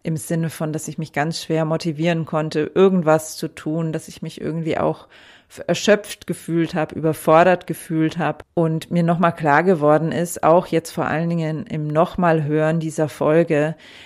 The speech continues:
dass es eben nicht so sehr darum geht, wie ich es in der Folge gesagt habe, dass Chat G P T mir da irgendwelche Ideen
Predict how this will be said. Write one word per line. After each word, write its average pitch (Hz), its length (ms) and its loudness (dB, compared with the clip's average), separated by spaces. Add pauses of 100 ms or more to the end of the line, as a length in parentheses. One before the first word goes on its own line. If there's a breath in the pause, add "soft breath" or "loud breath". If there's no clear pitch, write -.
dass - 180 -4
es 160 140 -6
eben 160 360 0
nicht 180 300 0
so 220 120 0
sehr 151 320 0
darum 156 500 2
geht, 151 520 -4
wie 165 100 -4
ich 139 80 -6
es - 80 -10
in 165 120 -2
der 165 140 2
Folge 151 320 2
gesagt 151 520 -2
habe, 165 240 -2
dass 151 380 -4
Chat 151 220 -2
G 151 140 -6
P 151 100 -8
T 160 240 -8
mir 175 160 0
da 151 180 0
irgendwelche 151 640 -2
Ideen 160 800 -2